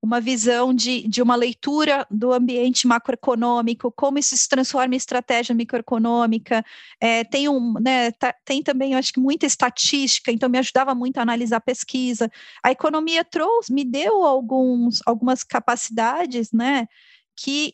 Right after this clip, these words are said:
que realmente talvez a, só a publicidade não traria, mas aí depois eu corri atrás do que eu não tive de publicidade, eu fiz algumas especializações também,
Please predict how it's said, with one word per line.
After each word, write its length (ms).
que 160
realmente 540
talvez 320
a, 100
só 120
a 40
publicidade 640
não 120
traria, 440
mas 220
aí 120
depois 300
eu 60
corri 260
atrás 360
do 100
que 100
eu 60
não 140
tive 220
de 80
publicidade, 680
eu 80
fiz 240
algumas 320
especializações 1080
também, 440